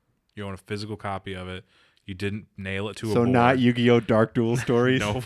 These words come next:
Speaker 1: You didn't nail 'em to a board.
Speaker 2: Well, well, hang on. Before we continue, what were you saying about the bosses? That they were just, like, weird?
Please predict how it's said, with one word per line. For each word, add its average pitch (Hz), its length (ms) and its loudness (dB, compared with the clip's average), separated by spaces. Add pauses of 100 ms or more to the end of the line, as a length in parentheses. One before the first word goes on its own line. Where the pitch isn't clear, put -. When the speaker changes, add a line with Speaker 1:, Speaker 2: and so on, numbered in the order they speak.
(880)
Speaker 1:
You 110 100 -8
didn't 113 280 -4
nail 107 260 -2
'em 113 80 -4
to 117 140 -4
a 117 40 -4
board. 98 520 -6 (340)
Speaker 2:
Well, 143 240 -8
well, 135 140 -2
hang 151 200 -2
on. 123 120 0
Before 120 260 -2
we 151 100 0
continue, 117 640 -6
what 117 300 -2
were 139 60 -4
you 143 160 -2
saying 139 260 -6
about 127 220 -8
the 117 80 -8
bosses? 107 500 -10
That 101 140 -16
they 101 80 -14
were 98 100 -14
just, 101 160 -18
like, 101 180 -18
weird? 101 380 -12